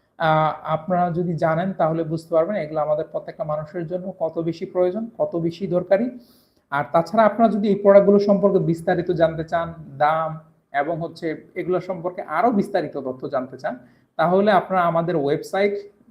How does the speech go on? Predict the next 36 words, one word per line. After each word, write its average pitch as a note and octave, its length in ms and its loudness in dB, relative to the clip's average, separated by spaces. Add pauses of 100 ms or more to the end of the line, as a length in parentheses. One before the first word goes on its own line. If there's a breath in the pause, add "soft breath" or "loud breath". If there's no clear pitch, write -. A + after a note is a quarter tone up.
(140)
ডাব্লিউ D#3+ 280 0
ডাব্লিউ D#3+ 260 -2
ডাব্লিউ D3+ 200 4
ডট - 120 -8
নিরাময়পল্লী E3+ 680 -2
ডট E3 200 0
কম E3 220 -2
ভিজিট E3 360 0
করে G#3+ 340 0 (240 loud breath)
আপনারা G3+ 360 2
আমাদের F3 400 2
সকল B3 480 -4
প্রোডাক্ট E3+ 320 0
সম্পর্কে C3+ 360 -10
বিস্তারিত G3+ 640 4
তথ্য G3+ 360 -4
কিন্তু G#3+ 360 -2 (140)
জেনে F#3+ 260 2
নিতে F3 180 0
পারেন C#3 280 0
ইনশাআল্লাহ। B2+ 440 -6 (260 soft breath)
সেখানে F#3 340 -2
গেলে F#3+ 140 4
আপনার F#3 280 -2
দাম D#3 280 2
জানতে F3 260 -4
পারবেন, E3 440 -2
কি G3 60 -4
কি F#3 160 -6
সাইজ E3+ 320 -4
আছে E3 220 -8
সেগুলো E3+ 300 -6
জানতে E3+ 240 -8
পারবেন, D#3 280 -4 (160)
বিস্তারিত F#3+ 500 -2
মানে D3+ 280 -6